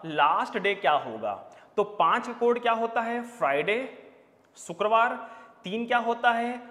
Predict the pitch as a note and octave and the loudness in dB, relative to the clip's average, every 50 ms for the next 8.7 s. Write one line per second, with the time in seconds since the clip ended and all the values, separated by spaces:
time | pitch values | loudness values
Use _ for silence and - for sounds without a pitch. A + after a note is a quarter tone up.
0 | - - C#3+ D3+ D3 C3+ B2 A#2+ A#2 A2+ - C3+ D3 F3+ G#3 A3+ A#3+ A#3 - - | -16 -4 0 2 2 2 2 -2 -4 -4 -6 -6 -2 0 0 0 0 -4 -8 -14
1 | - - - - _ _ - C#3+ D#3+ G3 G3 F#3+ G#3+ A#3 A#3 A#3+ B3 B3+ B3 - | -18 -20 -20 -20 _ _ -12 -8 -6 -6 -4 -2 2 4 4 4 4 2 -2 -8
2 | - - - - - - - _ _ _ _ - _ - - E3 E3+ - - G3 | -14 -16 -18 -20 -20 -20 -20 _ _ _ _ -20 _ -10 -8 -8 -8 -6 -4 -2
3 | G#3+ A#3+ A3+ - - B3 A#3 A3+ A#3+ A#3+ A#3+ A#3+ A#3+ A#3 A#3+ A#3+ A#3+ A#3+ B3 B3 | -2 -2 -2 -2 -4 -2 -2 -2 -4 -4 -4 -4 -4 -4 -4 -2 -2 -2 -2 -4
4 | B3 - - - - - - C#3 D3 D3 D3+ D#3+ D#3 D#3+ E3+ G#3 A3+ A#3+ B3 B3+ | -6 -12 -16 -20 -20 -18 -14 -10 -4 -2 -2 -2 -2 -2 0 0 0 0 -2 -4
5 | - - - - - - - - - - E3 F3 G3+ A3 A3+ B3 B3 A#3+ B3 B3+ | -10 -14 -18 -20 -20 -20 -20 -16 -8 -6 -4 -2 -2 -2 0 0 2 2 2 0
6 | C4 B3+ - - - - F#3+ F#3 F3+ F3 - - A3 A3+ A#3 A#3 A3+ G#3 F#3 F3 | -4 -6 -12 -18 -8 -4 -2 -2 -2 -2 -6 -8 -6 -4 -4 -2 0 0 0 0
7 | F3 F3 F3 F#3+ F3+ D#3+ D3 C#3 E3+ G3 B3 D4 D#4+ D#4+ - - - - - C#3 | 0 -2 -2 -4 -4 -4 -2 0 0 0 0 0 -2 -4 -10 -16 -10 -6 -4 -4
8 | B2 A#2+ B2 F3+ A#3 C4 G3 C#3 A2+ A2 G#2 G2 E2+ - | -4 -4 -4 -4 -2 -2 -2 -4 -6 -6 -8 -8 -8 -10